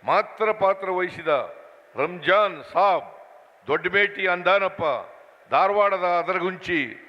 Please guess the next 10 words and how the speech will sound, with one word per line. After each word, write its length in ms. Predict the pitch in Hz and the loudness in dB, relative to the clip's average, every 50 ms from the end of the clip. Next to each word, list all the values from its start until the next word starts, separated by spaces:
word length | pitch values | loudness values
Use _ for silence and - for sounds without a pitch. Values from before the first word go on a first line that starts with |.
| - - - | -20 -8 -4
ಶಂಕರೇಗೌಡರ 680 | - 170 175 170 185 208 208 190 190 185 180 170 170 165 | -4 -4 -2 0 0 0 2 2 0 0 0 -2 -4 -6
ಸ್ಮಾರಕಗಳನ್ನು 800 | - - - 160 170 180 180 - 165 165 151 160 151 151 151 151 | -6 -6 -2 0 0 0 0 -2 -10 -10 -10 -10 -10 -10 -10 -10
ನಿರ್ಮಿಸಲು 680 | 143 147 160 160 170 165 - 156 151 147 143 143 139 139 - - - - - - _ - | -10 -10 -10 -10 -10 -12 -10 -12 -10 -10 -10 -10 -12 -14 -18 -20 -20 -20 -20 -20 _ -12
ಕ್ರಮ 180 | - 131 147 | -8 -4 -2
ವಹಿಸಲಾಗಿದೆ. 1000 | 170 170 165 156 160 156 151 143 147 147 147 147 143 139 135 135 135 147 147 135 120 110 110 - - - - - - - - - _ _ _ _ - | 0 0 0 0 0 -2 -2 -2 -2 0 2 2 0 0 -2 0 2 2 2 2 0 -4 -8 -14 -20 -20 -20 -20 -20 -20 -20 -20 _ _ _ _ -6
ಇದೇ 420 | 127 147 185 208 220 233 233 226 | -2 0 2 4 4 4 2 0
ಸಂದರ್ಭದಲ್ಲಿ 800 | - - 214 214 208 208 202 190 190 190 190 185 175 160 135 110 90 - - - - - - - _ _ _ _ - | -2 -4 -4 -4 -4 -4 -4 -2 -2 -2 -2 -2 -2 -4 -4 -4 -8 -14 -20 -20 -20 -20 -20 -20 _ _ _ _ -2
ಗಡಿನಾಡ 480 | 127 151 185 214 214 214 220 220 214 | -2 0 0 0 2 2 2 2 2
ಉತ್ಸವವನ್ನು 640 | 208 190 190 180 - - 196 202 202 202 196 185 180 | 0 -2 -4 -6 -6 -4 -2 -2 0 -2 -2 -4 -6
ಗಡಿಭಾಗದ 960 | 165 147 170 170 208 190 180 196 196 196 185 185 170 180 170 170 160 - - | -4 -4 -4 -4 -4 -2 0 0 0 0 -2 -4 -2 0 0 0 -2 -4 -8